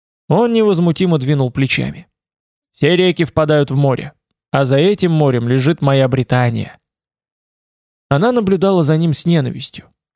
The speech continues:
Слишком самоуверен, слишком высокомерен, чтобы к нему можно было чувствовать хотя бы малейшую симпатию. Надменность, которая якобы обязательно должна быть врожденной у человека благородного происхождения, брызгала у него из каждой поры.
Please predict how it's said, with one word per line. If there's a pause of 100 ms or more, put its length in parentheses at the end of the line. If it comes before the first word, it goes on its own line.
(160)
Слишком
самоуверен,
слишком
высокомерен,
чтобы
к
нему
можно
было
чувствовать
хотя
бы
малейшую
симпатию. (600)
Надменность,
которая
якобы
обязательно
должна
быть
врожденной
у
человека
благородного
происхождения, (360)
брызгала
у
него
из
каждой
поры.